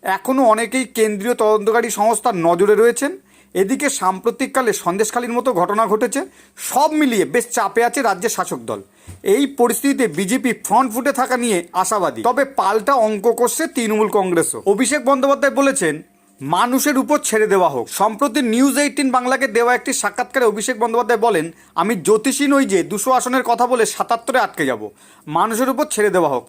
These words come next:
তবে আমি এটা দাবি করব, দু হাজার উনিশ সালের থেকে এবারের ভোটের হার এবং আসন সংখ্যা দুটোই বাড়বে তৃণমূলের।" অভিষেক ব্যানার্জি দাবি করেছেন, দু হাজার উনিশ সালে তৃণমূল কংগ্রেস বাইশখানা আসন পেয়েছিল, তার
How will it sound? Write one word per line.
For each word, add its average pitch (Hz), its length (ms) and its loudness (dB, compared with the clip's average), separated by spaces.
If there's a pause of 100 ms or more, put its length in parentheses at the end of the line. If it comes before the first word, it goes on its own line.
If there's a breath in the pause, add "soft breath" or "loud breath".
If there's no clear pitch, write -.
(120)
তবে 247 380 0 (260 loud breath)
আমি 226 280 0
এটা 220 220 2
দাবি 277 240 0
করব, 233 300 2
দু 160 180 0
হাজার 233 200 2
উনিশ 226 300 -2
সালের 277 220 -2
থেকে 269 220 -4
এবারের 214 480 2
ভোটের 190 440 -2
হার 185 280 0 (360 loud breath)
এবং 208 200 -4 (100)
আসন 190 420 -2
সংখ্যা 269 340 -2
দুটোই 214 540 -2
বাড়বে 220 440 0
তৃণমূলের।" 185 560 -2 (560 soft breath)
অভিষেক 180 320 -4
ব্যানার্জি 247 280 0
দাবি 185 400 -2
করেছেন, 247 340 0
দু 190 140 0
হাজার 214 300 2
উনিশ 196 440 -6
সালে 240 260 0 (120)
তৃণমূল 196 360 -2
কংগ্রেস 214 460 -2 (440 soft breath)
বাইশখানা 233 500 0
আসন 233 260 0
পেয়েছিল, 240 440 -4 (480 soft breath)
তার 196 180 0